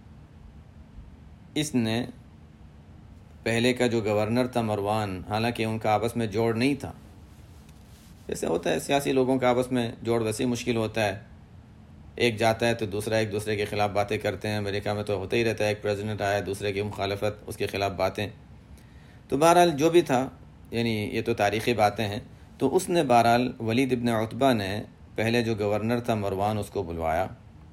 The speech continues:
اور اس سے بات کی کہ اچھا یہ خط آیا ہے، مشورہ مجھے لینا ہے، اور اس سے مشورہ لیا، اس لیے کہ ظاہر ہے اب یہ ایک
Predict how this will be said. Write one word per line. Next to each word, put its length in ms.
اور 120
اس 100
سے 180
بات 340
کی 160
کہ 120
اچھا 300
یہ 180
خط 240
آیا 260
ہے، 100
مشورہ 400
مجھے 220
لینا 360
ہے، 100
اور 140
اس 100
سے 120
مشورہ 400
لیا، 160
اس 140
لیے 100
کہ 140
ظاہر 220
ہے 100
اب 220
یہ 180
ایک 240